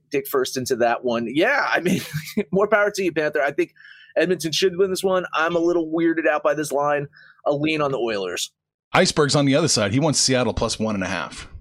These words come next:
Speaker 2: So <laughs> there's, we got a little disagreement going on here. I, I'll lean Edmonton with you just because it's Seattle and they have the cap-, capability of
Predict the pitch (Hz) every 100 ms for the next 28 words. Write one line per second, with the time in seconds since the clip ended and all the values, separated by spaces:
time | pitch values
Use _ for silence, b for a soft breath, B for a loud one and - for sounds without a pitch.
0 | _ - 87 80 - 117 - 143 - 180
1 | - B B B B 160 180 165 160 160
2 | 175 147 180 120 123 120 113 117 110 B
3 | B B _ - 196 - 220 247 220 214
4 | 165 160 151 143 131 127 131 110 104 127
5 | 127 135 123 117 - 127 107 90 98 123
6 | 131 123 151 147 127 - 135 - 190 143
7 | 151 151 127 104 113 104